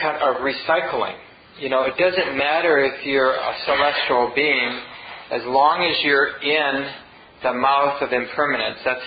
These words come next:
this fierce beast that is holding the whole wheel with his claws and his jaw. That beast represents the, the truth of impermanence. The Yama sometimes is,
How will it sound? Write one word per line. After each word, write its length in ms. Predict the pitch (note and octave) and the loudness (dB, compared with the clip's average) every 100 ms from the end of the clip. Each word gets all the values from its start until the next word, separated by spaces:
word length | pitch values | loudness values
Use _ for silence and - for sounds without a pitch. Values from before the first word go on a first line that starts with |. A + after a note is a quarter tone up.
| - | -8
this 120 | A#2 - - | -8 -8 -2
fierce 260 | C#3 C3+ - - | 2 2 0 -4
beast 360 | C#3 C3 - - | -2 -2 -2 -6
that 200 | A#2 A2+ - - - - - - | -4 -4 -6 -18 -20 -20 -20 -14
is 80 | - - - | -2 2 4
holding 480 | D#3 D#3+ E3 C#3+ B2 | 4 4 2 0 0
the 80 | B2 | 0
whole 300 | C#3+ C3 B2 | 2 2 2
wheel 340 | C3 A#2 G#2 - - - | 2 2 0 -4 -14 -14
with 100 | A2 | -12
his 140 | A#2+ - - | -10 -10 -2
claws 480 | B2+ B2 B2 B2 A#2+ | 2 4 4 2 0
and 100 | A#2 | -4
his 100 | A2 - | -6 -2
jaw. 580 | B2 A#2+ A#2+ B2 - - - - - - - | 2 4 4 2 -2 -12 -20 -20 -20 -20 -6
That 240 | B2 C3 C3+ | -4 -2 0
beast 240 | C#3 C#3+ C#3 | 0 2 0
represents 680 | C3 C#3 B2+ C3 B2 B2 - | 0 0 -2 0 0 0 -4
the, 220 | B2 A#2+ A#2 - - | 0 0 0 -4 -8
the 80 | B2 - | -6 -2
truth 300 | D3 C3+ G#2+ - - - - - - | 2 2 0 -8 -16 -20 -20 -20 -4
of 220 | B2+ A2+ A#2+ | 0 0 0
impermanence. 540 | A2+ - B2 G#2+ G#2 - - | -4 -2 -2 -2 -6 -10 -4
The 180 | A#2 A2 - - - - - | -2 -2 -8 -20 -20 -20 -4
Yama 680 | B2+ C3 C#3+ B2 A2+ G#2 - - - - | 0 2 2 2 2 -2 -8 -16 -16 -6
sometimes 560 | B2+ A2 B2+ A#2 A2+ A2 | -6 -2 -2 0 -2 -4
is, 160 | A#2+ | -6